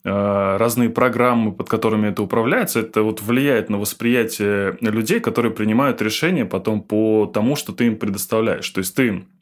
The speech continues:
твоя насмотренность и твой опыт работы, он позволяет тебе, э, выдать что-то вот, э, современное, новое, хорошее, а оно не принимается, потому что, ну, ты постоянно в других интерфейсах,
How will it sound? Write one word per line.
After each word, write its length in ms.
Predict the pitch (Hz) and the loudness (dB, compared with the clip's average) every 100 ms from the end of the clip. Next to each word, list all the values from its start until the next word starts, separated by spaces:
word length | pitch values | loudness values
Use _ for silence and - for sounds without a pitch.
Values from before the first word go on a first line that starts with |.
| - | -2
твоя 300 | 120 131 120 | 2 4 2
насмотренность 720 | 107 - 120 113 - 95 - | 0 0 2 0 -2 -6 -6
и 40 | - | -4
твой 220 | 113 107 | 0 0
опыт 260 | 92 104 | 0 -2
работы, 400 | 107 107 110 92 | 0 2 0 0
он 160 | 95 95 - - | -4 -4 -8 -6
позволяет 540 | 110 113 117 123 107 | -2 2 4 4 2
тебе, 340 | - 107 104 - - - - | -2 0 0 0 -12 -14 -2
э, 180 | 107 104 | 2 2
выдать 400 | 104 131 110 104 | 2 2 2 0
что-то 340 | - 120 113 | 0 0 0
вот, 320 | 107 107 - - | 0 0 -2 -2
э, 160 | 101 | -2
современное, 800 | 101 - 107 123 123 120 107 104 | 0 -2 0 2 4 2 2 2
новое, 400 | 110 110 98 101 | 2 2 0 -2
хорошее, 680 | 95 107 135 208 - 107 95 - - - | 0 2 2 0 0 -2 -2 -8 -10 -2
а 180 | 107 | 2
оно 160 | 110 135 | 4 4
не 140 | 139 | 2
принимается, 640 | 117 113 117 165 180 - 98 | 2 2 2 2 2 0 -4
потому 380 | 95 101 113 123 | -2 0 2 0
что, 540 | - 110 110 104 101 - - | 0 2 4 4 0 -6 0
ну, 260 | 123 104 - - | 0 0 -6 -4
ты 100 | 117 | -2
постоянно 540 | 113 - 123 135 127 | -2 2 2 4 2
в 80 | 107 | 0
других 400 | 120 123 120 - | 0 0 0 0
интерфейсах, 680 | 120 131 - 113 95 - | 0 0 0 -2 -2 -6